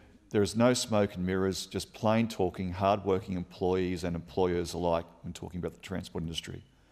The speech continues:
"They all share common attributes, that is, capacity for hard work and a selfless dedication to the task at hand." Now, that can also be a very fine description of Alex, 'cause that's who the man was.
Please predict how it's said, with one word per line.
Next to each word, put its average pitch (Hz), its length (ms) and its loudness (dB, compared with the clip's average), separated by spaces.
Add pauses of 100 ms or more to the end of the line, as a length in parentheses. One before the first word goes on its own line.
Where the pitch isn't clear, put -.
(800)
"They 107 140 8
all 135 120 8
share 135 260 6
common 123 280 4
attributes, 120 680 2 (580)
that 107 160 6
is, 113 240 4
capacity 120 540 4
for 98 160 2
hard 107 340 2
work 107 300 2
and 90 80 -4
a 87 40 -6
selfless 107 680 -2 (240)
dedication 95 580 2
to 80 80 -6
the - 80 -2
task 90 380 0
at 87 80 -8
hand." 85 320 -6 (1200)
Now, 101 140 0
that 110 220 -2
can 101 140 0
also 101 300 4
be 92 160 -2
a 90 60 0
very 92 340 2
fine 92 300 0
description - 500 -8
of 80 80 -8
Alex, 85 420 -6 (280)
'cause - 120 -12
that's 95 200 0
who 90 100 -2
the 85 60 -4
man 85 260 -4
was. 85 380 -6